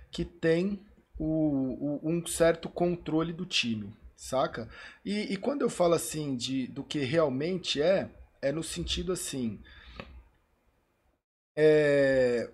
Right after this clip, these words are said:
você poder tomar as decisões, haja o que hajar, tá ligado, velho? Haja o que hajar. Vocês falam do Apoca,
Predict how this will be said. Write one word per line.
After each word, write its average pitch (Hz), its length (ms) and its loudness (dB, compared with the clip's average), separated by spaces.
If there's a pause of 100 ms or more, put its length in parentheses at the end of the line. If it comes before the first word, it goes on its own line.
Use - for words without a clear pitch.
(240)
você 160 360 -2
poder 180 840 0 (360)
tomar 160 480 4
as 190 180 0
decisões, 147 1040 -4 (1040)
haja 208 600 4
o 175 80 -2
que - 260 -4
hajar, 110 560 0 (260)
tá 95 80 -12
ligado, 131 460 2
velho? 104 360 -10
Haja 175 420 4
o 175 40 -2
que 170 180 -6
hajar. 127 320 -2
Vocês 151 240 -10
falam 196 260 -2
do 131 140 -4
Apoca, 120 600 -4